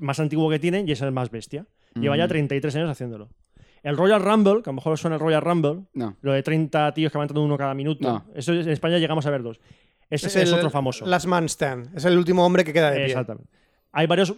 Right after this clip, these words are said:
Speaker 1: pay-per-view, cada uno con un nombre especial.
Speaker 2: Ujú.
Speaker 1: Nombres chulos
Speaker 3: Está
Speaker 1: como
Speaker 3: también, también el de la escalera, de las,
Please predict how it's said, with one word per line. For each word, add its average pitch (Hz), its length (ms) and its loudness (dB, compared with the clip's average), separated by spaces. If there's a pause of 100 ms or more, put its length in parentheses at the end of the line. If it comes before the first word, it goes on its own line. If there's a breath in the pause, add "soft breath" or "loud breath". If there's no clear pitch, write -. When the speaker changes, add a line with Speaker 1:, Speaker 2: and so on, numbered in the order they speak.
(140)
Speaker 1:
pay-per-view, 175 460 2
cada 170 140 2
uno 175 100 2
con 165 120 0
un 151 140 0
nombre 170 340 2
especial. 139 360 -2
Speaker 2:
Ujú. 160 340 2
Speaker 1:
Nombres 156 460 0
chulos 175 220 2
Speaker 3:
Está 175 120 0
Speaker 1:
como 156 100 2
Speaker 3:
también, 180 200 4
también 180 180 4
el 175 60 6
de 151 60 4
la 135 40 0
escalera, 156 460 2
de 131 440 -4
las, 131 200 -6